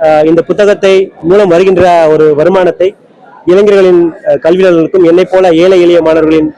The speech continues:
அஹ், கல்வி மேம்பாட்டத்திற்கும் பயன்படுத்தப்படும் என்பதை தெரிவித்துக் கொள்கின்றேன். ஏன்னா நம்ம இருக்கிற நிலைமையில வந்து பெரிய ஆள் ஆக முடியாதுன்ற நம்பிக்கை எல்லாருக்குமே ஒரு வாரி, அஹ், தன்னம்பிக்கை குறைவாக இருக்கும்.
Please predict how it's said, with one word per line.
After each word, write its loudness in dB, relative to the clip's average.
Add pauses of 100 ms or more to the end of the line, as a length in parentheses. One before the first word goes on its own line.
(120)
அஹ், -2
கல்வி -2
மேம்பாட்டத்திற்கும் -2
பயன்படுத்தப்படும் -4
என்பதை -6 (300)
தெரிவித்துக் 0
கொள்கின்றேன். -4 (260)
ஏன்னா -2
நம்ம 0 (200)
இருக்கிற 0
நிலைமையில 0
வந்து -2
பெரிய 0
ஆள் 0
ஆக 0
முடியாதுன்ற 0
நம்பிக்கை -2
எல்லாருக்குமே 0
ஒரு -2
வாரி, -2 (380)
அஹ், -2
தன்னம்பிக்கை 0
குறைவாக 0
இருக்கும். -4